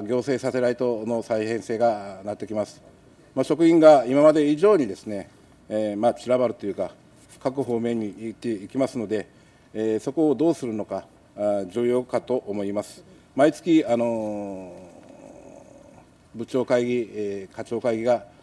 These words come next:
あっておると思います。そして、えー、各所管ごとにですね、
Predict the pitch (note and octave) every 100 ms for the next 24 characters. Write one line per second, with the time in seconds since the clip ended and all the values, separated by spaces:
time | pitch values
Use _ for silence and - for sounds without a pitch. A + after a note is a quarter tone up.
0 | _ - A2 - A#2 A2 G2+ G2+ G2+ -
1 | - _ - - C3 D#3 B2+ G2+ G#2+ G#2+
2 | C3 B2+ C#3 A#2 F#2+ G2+ F#2+ B2 B2+ B2+
3 | A#2+ C#3 D3 C3+ G2 F#2